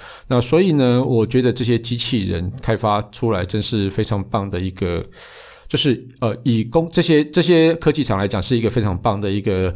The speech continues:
贡献。哦，所以我们也是期待这些，这个 Spot 呢，可以帮助新加坡，哦，更快地脱离掉那个，这个covid nineteen的一个威胁。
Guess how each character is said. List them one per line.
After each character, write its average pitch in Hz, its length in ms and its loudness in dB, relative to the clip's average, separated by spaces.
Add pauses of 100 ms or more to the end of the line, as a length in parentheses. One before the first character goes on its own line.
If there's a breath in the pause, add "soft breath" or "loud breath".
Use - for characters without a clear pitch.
(120)
贡 101 220 0
献。 - 320 -4 (400 loud breath)
哦， 104 120 -4
所 131 160 0
以 131 40 4
我 117 180 4
们 120 140 4
也 107 160 4
是 120 360 2
期 113 280 -2
待 113 420 0 (300 loud breath)
这 147 100 0
些， 123 220 2
这 127 160 0
个 117 80 2
Spot 107 460 -2
呢， 104 180 -12
可 127 100 0
以 110 180 2
帮 117 300 0
助 120 180 0
新 104 240 0
加 104 220 0
坡， 101 400 -2 (240 loud breath)
哦， 101 160 0
更 104 400 0
快 107 300 -2
地 98 100 -8
脱 107 420 -2
离 95 240 -2
掉 98 320 -2
那 98 120 -2
个， - 180 -10 (180)
这 127 120 -2
个 95 160 -2
covid 104 320 -2
nineteen 117 340 -2
的 95 160 -2
一 95 80 -2
个 98 140 -2
威 95 180 0
胁。 95 320 -6